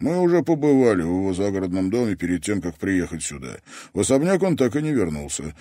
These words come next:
Его служанки пребывают в таком же недоумении, как и все мы". "Но не мог же он просто взять и испариться в момент того взрыва?"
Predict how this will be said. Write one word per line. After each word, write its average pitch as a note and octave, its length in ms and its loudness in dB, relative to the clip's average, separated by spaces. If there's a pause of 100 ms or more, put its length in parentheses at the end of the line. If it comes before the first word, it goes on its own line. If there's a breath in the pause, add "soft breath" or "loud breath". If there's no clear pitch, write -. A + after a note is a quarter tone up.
(160 loud breath)
Его G#2 220 2
служанки G#2 580 0
пребывают A2+ 500 2
в - 60 -12
таком G#2 380 -2
же A2+ 100 -2
недоумении, G#2+ 760 0
как C3+ 240 -6
и D3 60 -2
все C3+ 240 -4
мы". A#2 300 -2 (320)
"Но F2 140 -2
не F#2+ 140 2
мог G#2+ 220 2
же A#2 100 2
он A2 100 2
просто A2+ 320 0
взять G2 340 0
и A2 80 -2
испариться F#2+ 720 -2
в D2 80 -8
момент E2 440 -2
того E2 260 -4
взрыва?" D2+ 500 -6